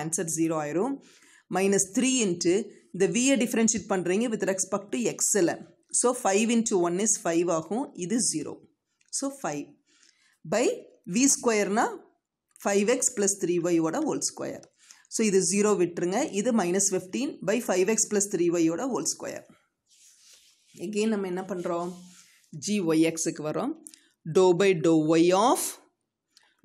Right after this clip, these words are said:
dou g by dou x கிடைக்கும். ஓகே? So, இதே ஆர்டர்ல தான் நம்ம எழுதணும். That is dou by dou y of dou g by dou x-ஐ சப்ஸ்டிட்யூட் பண்ணிடுறேன். அப்ப இதையே with respect to y பார்ஷியலா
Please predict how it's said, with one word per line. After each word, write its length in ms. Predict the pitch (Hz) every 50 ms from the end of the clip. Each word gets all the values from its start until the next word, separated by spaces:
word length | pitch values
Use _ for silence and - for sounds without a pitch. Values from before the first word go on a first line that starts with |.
| 160 151
dou 100 | 208 214 214 208 -
g 120 | 214 226 214 165
by 140 | 208 220 254 311 403 - - - - - _ _ - 165 170 -
dou 100 | 185 175 175 175 190
x 160 | 185 180 - - -
கிடைக்கும். 400 | 190 185 165 160 - - - - - - - _ _ _ _ - - _ _ _ _ _ _ -
ஓகே? 160 | 202 - 254 277 349 - - - - - - - - - - - - _ - -
So, 60 | - 233 214 196
இதே 240 | 170 160 185 202 226 262 302 269 208
ஆர்டர்ல 340 | 185 190 196 202 175 185 190 202 247
தான் 160 | 339 440 330 -
நம்ம 180 | 202 208 185 175
எழுதணும். 380 | 156 151 139 151 147 135 - - - - - _ _ _ _ _ _ _ - -
That 120 | 185 190 262
is 60 | 233 - 190 156 196
dou 120 | 196 190 190 180 170
by 80 | 208 202 190 170
dou 100 | 175 170 165 156 170 170
y 80 | 175 170 185 202 247
of 100 | 339 - - - - 170 165 180
dou 100 | 208 214 220 208
g 100 | 220 247 214 185
by 80 | 214 196 175 175
dou 80 | 170 175 180 175
x-ஐ 160 | - - 277 269
சப்ஸ்டிட்யூட் 340 | - 202 - - 208 190 - -
பண்ணிடுறேன். 440 | 180 170 165 156 151 170 214 277 277 - - - - - - -
அப்ப 100 | 180 202 208 202 190
இதையே 300 | 196 202 226 254 302 403 349
with 120 | 349 - 226 208
respect 360 | 202 202 - - 226 233 233 -
to 80 | 240 196 180 190 214
y 20 | 294 294 -
பார்ஷியலா 400 | 208 170 180 165 - 208 196 196